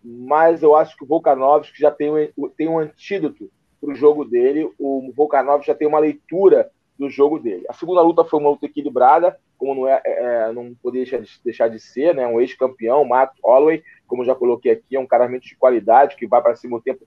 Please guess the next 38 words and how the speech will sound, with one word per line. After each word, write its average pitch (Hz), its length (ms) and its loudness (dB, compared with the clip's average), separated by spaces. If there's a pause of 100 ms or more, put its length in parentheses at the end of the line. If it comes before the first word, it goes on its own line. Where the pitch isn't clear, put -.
todo, 127 360 4 (300)
luta 127 180 2
pra 113 160 0
cima, 135 400 -8
boxeia 135 540 -4
muito 135 260 -10
bem, 131 460 0
muito 147 160 -12
confiante. 143 680 -6 (380)
Mas 151 160 4
eu 156 60 8
acho 165 180 2
que - 80 -4
o 156 60 6
Alex, 156 320 4
o, 135 480 0
o 127 60 4
Alex 139 380 2 (200)
Volkanovski 143 580 2
evoluiu, 160 880 0
eu 117 100 -2
acho 127 140 0
que - 80 -4
o - 40 4
Alex 143 160 0
Volkanovski 135 340 0
tá 135 80 0
mais 147 220 -2
confiante, 151 760 -6 (280)
é, 127 380 4
tá, 127 280 0
é, 131 420 -4
entendeu 143 580 -2
mais, 156 500 2
cada 135 220 4
vez 135 240 -2
mais 135 260 2
o 127 80 -20